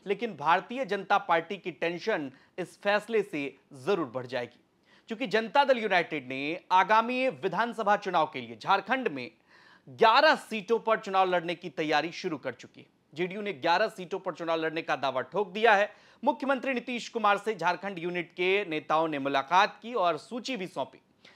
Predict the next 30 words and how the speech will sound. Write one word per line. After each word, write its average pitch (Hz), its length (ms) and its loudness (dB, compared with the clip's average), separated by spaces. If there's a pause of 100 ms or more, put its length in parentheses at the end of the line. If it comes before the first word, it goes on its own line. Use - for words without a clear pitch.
(240)
झारखंड 214 460 2
में 262 140 4
आपको 233 260 2
बता 202 220 2
दें 226 320 0
कि 233 160 -4
बीजेपी 180 460 -4
के 185 160 -4
साथ 180 380 2
गठबंधन 170 460 0
में 233 140 0
चुनाव 208 300 2
लड़ना 196 260 0
चाहती 190 340 -4
है 226 60 -4
और 214 60 -2
सीट 220 300 -12
शेयरिंग 175 360 -4
पर 190 160 -2
आखिरी 180 500 -2
फैसला 175 640 2 (300)
बीजेपी 233 520 -2
आलाकमान 180 560 4
से 202 140 -4
बातचीत 160 480 -2
के 185 100 -4
बाद 147 300 2
ही 190 100 -6
लिया 139 220 2
जाएगा। 139 440 -2